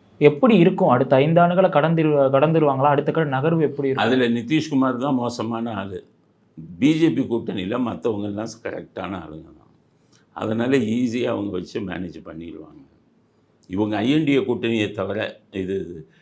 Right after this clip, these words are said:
Speaker 2: இவங்க என் டி ஏ கூட்டணியை தவிர, இந்த ஐ என் டி ஏ கூட்டணி உள்ள எந்த கட்சியும் பி ஜே பி சேர்க்காமல் இருந்தால், பி ஜே பி கூட்டணி ஒழுங்கா அஞ்சு வருஷத்தை முடிப்பாங்க அப்படிங்கிறது தான்.
Speaker 1: இப்ப சொல்லப்போனா ஒரு சில திட்டங்கள், இப்ப, எ-,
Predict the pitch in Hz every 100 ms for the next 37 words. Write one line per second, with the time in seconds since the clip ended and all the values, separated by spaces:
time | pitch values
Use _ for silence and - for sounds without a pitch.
0 | _ 95 113 151 139 117 104 139 147 180
1 | 170 131 127 123 113 110 117 120 131 113
2 | 117 151 196 160 151 117 127 127 117 113
3 | 110 107 123 151 151 131 110 127 131 143
4 | - - 117 123 123 113 117 120 - _
5 | - - 165 170 160 131 127 117 95 87
6 | 80 80 - _ _ _ - 165 160 147
7 | 113 98 95 95 113 120 101 101 104 101
8 | 95 95 90 - - 120 92 82 82 80
9 | 80 76 _ _ _ _ _ _ 80 80
10 | 90 80 80 78 92 - 90 - _ _
11 | - - _ 180 165 175 165 165 156 -
12 | - 202 208 208 214 190 226 226 233 220
13 | 202 170 170 170 185 160 135 135 127 127
14 | 127 127 127 127 135